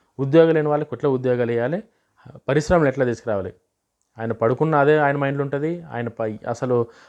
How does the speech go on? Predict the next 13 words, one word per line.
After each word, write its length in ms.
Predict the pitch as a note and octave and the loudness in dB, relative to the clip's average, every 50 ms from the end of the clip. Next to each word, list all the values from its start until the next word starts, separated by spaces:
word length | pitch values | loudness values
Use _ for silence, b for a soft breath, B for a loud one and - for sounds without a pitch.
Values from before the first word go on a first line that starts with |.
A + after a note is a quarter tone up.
| B B B | B B B
ఆయన 180 | A2 A2+ A#2+ B2 A#2+ A#2 A2+ A2 G#2+ G#2 G2+ G2 G2 G2 - - - _ _ _ _ _ _ _ _ _ _ - C#3+ - - | -2 0 2 4 4 4 4 2 2 0 -2 -4 -6 -8 -10 -14 -20 _ _ _ _ _ _ _ _ _ _ -20 -20 -16 -12
విప్లవాత్మకమైన 720 | A#2 A#2 A#2 - E3 D#3+ F3 F3 E3+ E3+ - E3+ E3 D3+ | -10 -8 -2 2 4 4 6 4 4 2 0 -2 0 2
ఆచ-, 240 | C#3 C#3+ C#3+ - - | 2 2 0 -2 -2
ఆలోచనలు 420 | A#2+ A#2+ C3 C#3+ D3+ D3+ D#3 C#3 | 0 2 2 2 2 0 -2 -4
ఎట్లున్నాయంటే 680 | B2+ - - D3 C#3+ C3 B2 A2 B2 C#3 D#3+ E3+ F3+ F3+ _ _ _ _ _ - | -4 -4 -4 -4 -2 -2 -2 0 2 2 2 2 0 -4 _ _ _ _ _ -4
ప్ర-, 160 | - C3 C3+ B2+ | -2 0 0 0
ప్రజెంట్ 640 | B2 B2+ B2+ C3+ D#3 F3 F3+ F3 F3+ E3 C3 A2+ - - | 0 0 0 2 0 0 0 -2 -2 -4 -4 -4 -8 -8
జగన్మోహన్ 440 | A#2 A2+ A#2+ B2 C#3+ D#3 E3 E3 E3 | -2 0 0 2 2 2 0 2 2
రెడ్డి 140 | E3+ D#3+ D#3+ | 2 4 4
గారు 140 | D#3+ D#3 | 4 4
చేసిన 220 | D#3 D#3+ D3+ D#3+ D3+ | 2 0 0 -2 -2
డ్యామేజ్ 420 | B2 A#2+ A#2 B2 C#3 D#3 D#3+ E3 | 0 2 2 4 4 4 4 4
వల్ల 360 | E3 E3 E3 E3 E3+ E3+ D#3+ | 4 2 4 4 2 2 0